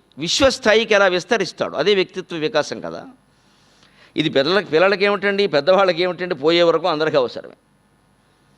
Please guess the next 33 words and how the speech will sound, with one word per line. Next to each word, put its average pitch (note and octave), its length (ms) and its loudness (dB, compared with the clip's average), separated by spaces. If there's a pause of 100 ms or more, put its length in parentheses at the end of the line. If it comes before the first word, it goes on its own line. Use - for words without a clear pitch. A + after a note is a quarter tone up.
(240)
మ-, G#2 120 -4 (100)
వచ్చే C#3 320 2
జన్మ G3 240 0
కూడా F#3+ 180 4
సక్రమంగా F#3 560 0
ఉండాలన్నా F3+ 420 0
ఇది D#3 140 0
అవసరమే, F2+ 360 -6 (220)
పోయే D#3+ 200 4
కూడా E3 220 0
తీరిపోయేది C#3+ 460 -10
కాదు - 180 -20
ఇది. - 80 -20 (1200)
"నుతజలపూరితంబులగు G3+ 1400 0
నూతులు G3 420 0
నూరిటి F#3+ 460 0
కంటే G3 320 0
సూనృత G3 460 -2
వ్రత F#3 400 0
ఒక G3+ 360 2
బావి D#3 440 2
మేలు." D#3 260 2
ముందు D#3 220 -4
నన్నయ్య D#3+ 380 2
గారి E3+ 200 2
గొప్పతనం D3+ 460 0
అంతా D#3 280 0
ఎక్కడుంది, D3+ 380 -2
శకుంతల D3+ 440 0
గొప్పతనం D3 460 0
అంతా D3 260 0
ఎక్కడుంది D3 420 -2
అంటే D#3 400 -2